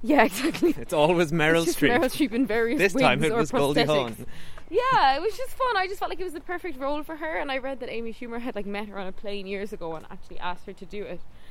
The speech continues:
Speaker 1: and then kept getting in contact with her about it until she agreed, which is pretty cool.
Speaker 2: That's nice.
Speaker 1: Yeah, I think, look, I think I was probably primed to like this movie more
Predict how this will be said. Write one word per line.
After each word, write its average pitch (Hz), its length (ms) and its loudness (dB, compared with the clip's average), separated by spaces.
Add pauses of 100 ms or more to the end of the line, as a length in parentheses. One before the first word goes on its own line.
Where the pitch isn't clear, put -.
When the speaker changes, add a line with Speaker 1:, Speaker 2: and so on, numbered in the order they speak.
(360)
Speaker 1:
and 180 80 -8
then 180 120 -8
kept 208 220 -10
getting 185 180 -6
in 180 80 -10
contact 196 340 -8
with 185 120 -4
her 185 100 -4
about 165 200 -6
it 156 100 -10
until 175 240 -8
she - 200 -14
agreed, 175 460 -8
which 208 120 -6
is 254 100 -8
pretty 466 220 2
cool. 190 460 0 (340)
Speaker 2:
That's - 160 -8
nice. 95 280 -10 (200)
Speaker 1:
Yeah, 202 280 -4
I 190 80 -4
think, 294 240 0
look, 302 160 -4
I 285 100 0
think 302 160 -2
I 247 140 2
was - 340 -6 (760)
probably 220 400 -6
primed 214 400 -4
to 240 80 -8
like 208 200 -4
this 220 180 -6
movie 208 280 -4
more 196 480 -4